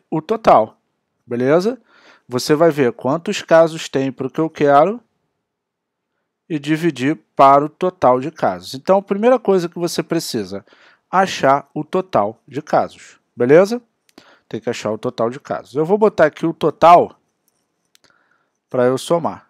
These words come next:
Aqui embaixo vai dar total e aqui total, beleza? Eu vou achar o total de cada um. Ó, total aqui em dois mil e dez foi seiscentos mais trinta, seiscentos e trinta, oitocentos e trinta.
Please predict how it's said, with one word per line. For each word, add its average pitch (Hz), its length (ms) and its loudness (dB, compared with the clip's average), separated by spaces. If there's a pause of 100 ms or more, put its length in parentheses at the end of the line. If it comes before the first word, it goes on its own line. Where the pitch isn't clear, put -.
Aqui 131 300 -14
embaixo 131 520 -2 (140)
vai 123 160 -8
dar 110 160 -10
total 175 640 2 (580)
e 147 100 -8
aqui 123 200 -10
total, - 360 -8 (280)
beleza? 175 480 -2 (420)
Eu 135 80 -20
vou 120 80 -8
achar 123 220 -6
o 120 40 -4
total 131 360 -4
de 123 100 -12
cada 143 240 0
um. 110 100 -6 (720)
Ó, 135 220 4 (580)
total 208 420 4
aqui 190 220 -4
em 180 60 -6
dois 170 200 2
mil 165 120 -6
e 175 40 -8
dez 180 280 2
foi 113 260 -4
seiscentos 202 1200 -4 (100)
mais 139 380 -4
trinta, 127 420 -8
seiscentos 127 600 -6
e 139 40 -10
trinta, 175 420 -6
oitocentos 170 440 -4
e 190 60 -8
trinta. - 520 -12